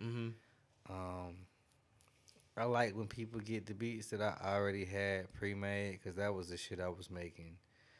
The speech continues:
Speaker 2: in my own space. And, and you know what I'm saying? When I was vibing.
Speaker 1: Mm-hmm.
Speaker 2: So, um, I sent them a whole bunch of shit I had been working on just on my own.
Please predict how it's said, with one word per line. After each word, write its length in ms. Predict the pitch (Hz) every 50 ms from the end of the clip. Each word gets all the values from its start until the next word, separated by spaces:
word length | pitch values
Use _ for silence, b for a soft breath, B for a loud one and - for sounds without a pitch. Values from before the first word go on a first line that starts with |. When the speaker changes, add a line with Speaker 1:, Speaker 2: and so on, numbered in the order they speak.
| b b b b b _ -
Speaker 2:
in 160 | - 92 90
my 160 | 87 85 87
own 480 | 87 87 90 90 90 87 85 90 87 82 80 80 90 -
space. 520 | - - - 110 98 95 90 90 - - - -
And, 120 | - 92 - _ -
and 100 | - 104 107
you 60 | 107
know 60 | 113
what 20 | 113
I'm 60 | 107
saying? 180 | 110 120 113
When 80 | 110 110
I 100 | 110 107
was 100 | 104 92
vibing. 440 | 87 98 104 104 107 101 90 90 90 - -
Speaker 1:
Mm-hmm. 400 | 151 160 156 147 143 143 147 151 B B B B B B B B B
Speaker 2:
So, 440 | - - - 104 98 98 95 92 80 95
um, 400 | 98 98 98 98 95 95 92 87
I 60 | 92 107
sent 240 | 110 - 139 131
them 140 | 120 131 131
a 60 | 131
whole 200 | 127 131 131 131
bunch 300 | 127 123 131 127 123 -
of 60 | 117 107
shit 200 | - - 127 123
I 180 | 123 123 120 123
had 120 | 120 113
been 160 | 117 117 113
working 320 | 110 110 113 - - 123 120
on 360 | 120 117 120 120 120 117 110
just 180 | 98 98 -
on 120 | 104 101 98
my 60 | 98
own. 360 | 95 98 104 110 110 113 110